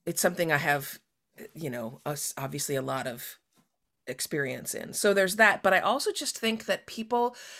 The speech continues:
have felt for quite some time that something's not right. I think, and especially the pandemic has really brought this to the fore, is I think people realize,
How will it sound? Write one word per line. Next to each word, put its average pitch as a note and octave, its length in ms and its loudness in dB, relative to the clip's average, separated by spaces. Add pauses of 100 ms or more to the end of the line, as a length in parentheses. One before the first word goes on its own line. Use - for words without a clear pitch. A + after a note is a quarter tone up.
(220)
have G#3 240 4
felt - 460 2
for F3+ 240 0
quite F3+ 320 0
some F3 180 -4
time F3+ 300 -2
that D#3+ 140 -4
something's E3+ 480 -4
not C#3+ 300 0
right. A2+ 460 -8 (1040)
I F3+ 80 6
think, G#3 300 -2 (300)
and F#3+ 120 4
especially G#3+ 560 2
the E3 60 0
pandemic E3 600 0
has D3 220 -4
really D#3 420 0
brought B2 340 -4
this B2+ 180 -6
to - 100 -10
the A#2 80 -8
fore, B2 420 -4
is D3 260 -8
I D3+ 280 -2 (320)
think G#3 200 0
people G3+ 300 0
realize, D#3 680 2